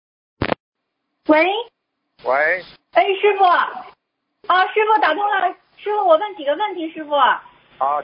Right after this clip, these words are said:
Speaker 2: 讲吧，讲吧。
Speaker 1: 喂，师傅，我问第一个问题，师傅。
Speaker 2: 啊，你讲吧。
Speaker 1: 同修设佛台的时候，他因为不懂啊，就在菩萨像的前面和背面弄了好多的朱砂，现在擦掉了，
Speaker 2: 啊。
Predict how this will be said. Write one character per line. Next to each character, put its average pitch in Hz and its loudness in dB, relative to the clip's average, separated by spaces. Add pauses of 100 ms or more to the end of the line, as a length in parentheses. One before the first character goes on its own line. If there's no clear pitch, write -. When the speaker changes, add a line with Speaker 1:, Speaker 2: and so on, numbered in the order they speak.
Speaker 2:
讲 131 -4
吧， 160 -2 (120)
讲 110 -2
吧。 127 -2 (520)
Speaker 1:
喂， 392 -2
师 415 -6
傅， 392 -10 (1040)
我 302 2
问 415 -2
第 415 -10
一 453 -8
个 415 -4
问 349 -6
题， 302 -16
师 330 -16
傅。 294 -8
Speaker 2:
啊， - -6
你 147 -14
讲 123 -2
吧。 139 0
Speaker 1:
同 359 -4
修 - -20 (280)
设 381 0
佛 359 -2
台 349 -8
的 403 -12
时 277 -10
候， 277 -4
他 349 -12
因 403 -10
为 381 -8
不 427 -8
懂 214 -8
啊， 233 -2 (520)
就 415 -2
在 370 2
菩 349 -6
萨 392 2
像 392 2
的 302 -4
前 285 -6
面 381 -6
和 370 -2
背 392 -8
面 277 -6
弄 349 -6
了 320 -4
好 226 -2
多 320 -8
的 269 -4
朱 370 -8
砂， 370 -2 (460)
现 415 -2
在 359 2
擦 403 -8
掉 381 0
了， 247 0
Speaker 2:
啊。 214 -4